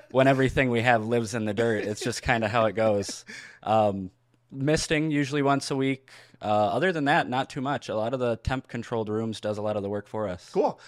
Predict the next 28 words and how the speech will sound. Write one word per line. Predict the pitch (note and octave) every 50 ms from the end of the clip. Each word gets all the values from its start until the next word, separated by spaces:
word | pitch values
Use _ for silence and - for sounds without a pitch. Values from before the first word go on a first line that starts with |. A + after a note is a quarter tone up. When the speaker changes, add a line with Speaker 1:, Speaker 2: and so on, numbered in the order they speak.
| - -
Speaker 1:
cool. | G3+ F#3+ C#3+ - - - - - _ -
Talk | - C#4+ B3+
to | C#4
me | D#4 D4+
a |
little | C#4 C4+ C4 B3 A3
bit | A#3 A3+ A3
about | G#3+ G3+ F#3+ -
the, | G3+ F#3 F3+ F3 E3+ D#3+ D#3 D#3+
it's | D3+ -
not | F3+ F#3 F3
on | E3 D3
the | C#3+ C#3
list | C#3 C#3 C3 - -
of | -
questions | - C#3+ C3 - C#3 C3
I | C3+
gave | C3 C3+ C#3
you, | C#3
but | C3+ D3+ -
talk | F#3+ A3 G3+ G#3
a | G3+
little | F#3+ F#3+ G3 G3 F3+
bit | F#3+
about | F3 F3 E3+ D#3+ -
the | B2
permit | - - E3+ D#3 D3 D#3 D3 -
process. | - D3+ C#3+ C#3+ C#3+ - - D3 C#3+ C#3+ C3+ -